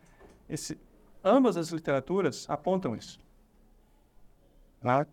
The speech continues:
E aí nós podemos perceber o quanto e o porquê as igrejas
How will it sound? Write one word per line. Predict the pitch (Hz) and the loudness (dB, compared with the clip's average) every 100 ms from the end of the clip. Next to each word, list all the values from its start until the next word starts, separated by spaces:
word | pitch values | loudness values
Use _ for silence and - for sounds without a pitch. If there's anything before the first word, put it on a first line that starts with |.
| _ - - _ _ _ _ - | _ -20 -20 _ _ _ _ -4
E | 131 | 0
aí | 135 190 | 0 0
nós | 214 202 | 0 -2
podemos | 170 156 151 | -2 -2 -2
perceber | 147 139 139 127 160 | -2 -2 -2 0 0
o | 165 165 - _ | 0 -4 -14 _
quanto | 160 180 233 208 - 131 | 2 2 2 -4 -2 -2
e | |
o | 143 | -2
porquê | - - 208 226 190 - 160 190 185 | -6 0 2 2 -2 -2 0 2 0
as | 131 120 | 0 -2
igrejas | 127 127 123 113 110 - - | 0 0 0 -4 -8 -12 -16